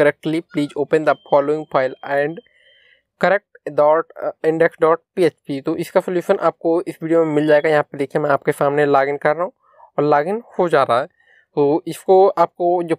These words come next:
फोल्डर पाथ है, उसको करेक्ट करना पड़ेगा। तो आपका जो डिजिटल सेवा पोर्टल है, वो आसानी से लॉगिन हो जाएगा। तो यहाँ पे देखिए, लॉगिन हो रहा है। और एक बार अगर आप यहाँ पे देखिए, मैं अगर आप फोल्डर पाथ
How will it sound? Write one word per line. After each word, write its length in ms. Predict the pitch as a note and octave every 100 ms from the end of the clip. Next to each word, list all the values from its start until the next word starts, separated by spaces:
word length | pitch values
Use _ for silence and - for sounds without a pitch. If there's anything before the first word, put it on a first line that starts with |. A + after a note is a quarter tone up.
| -
फोल्डर 240 | D#3 D#3
पाथ 180 | - E3
है, 140 | E3+
उसको 200 | D3+ -
करेक्ट 320 | D3+ C#3 C3 _
करना 320 | D3 D3 D3+
पड़ेगा। 400 | D3+ D3 D3 D#3
तो 420 | _ C#3+ C#3 C#3
आपका 240 | C3+ - C#3+
जो 380 | C#3 C#3 D3 _ _ -
डिजिटल 300 | D3+ - F3
सेवा 160 | F3 D#3
पोर्टल 380 | D#3+ D3 D3
है, 60 | D3+ D3
वो 80 |
आसानी 320 | C#3+ C#3 C#3 C#3
से 180 | G#3 - _ _ _ D#3
लॉगिन 260 | D#3 G3
हो 200 | D#3+ E3+
जाएगा। 300 | D3 A2 A2+
तो 160 | A#2 D3
यहाँ 100 | D3+
पे 100 | D#3+
देखिए, 240 | D3+ E3+
लॉगिन 240 | D#3 D3+ D3+
हो 60 |
रहा 100 | E3+
है। 60 | D4 _ - - - -
और 320 | D3 D3 D3+
एक 300 | F3+ F3+ F3
बार 140 | F3+ F3+
अगर 220 | E3 E3+
आप 240 | E3 -
यहाँ 240 | E3+ D#3+ D#3+
पे 140 | E3+
देखिए, 220 | D#3 D3+
मैं 220 | D#3+ D#3 D#3
अगर 180 | D#3
आप 100 | D#3 D3 -
फोल्डर 260 | D#3 D3 D3
पाथ 120 | D#3+